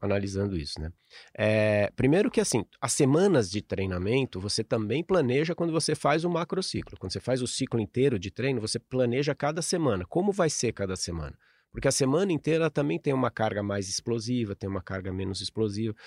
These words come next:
Então, você pode colocar séries de, de inte-, intervalado, né, séries de tiro na semana inteira,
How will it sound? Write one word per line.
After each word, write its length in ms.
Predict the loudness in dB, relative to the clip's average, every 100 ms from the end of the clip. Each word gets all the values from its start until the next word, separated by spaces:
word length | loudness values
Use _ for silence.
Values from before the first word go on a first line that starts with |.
| -10
Então, 120 | -2
você 180 | 0 0
pode 240 | 0 0 2
colocar 440 | 0 2 0 -2 -4 -6
séries 520 | 2 4 4 2 0
de, 240 | -2 -4
de 200 | -4 -6
inte-, 320 | -6 -4 -4 -4
intervalado, 720 | -4 -4 -2 -2 0 0 2
né, 140 | 0
séries 280 | 0 -2 -4
de 100 | -6
tiro 260 | -6 -6 -4
na 80 | -4
semana 320 | 0 2 0
inteira, 460 | 0 2 4 2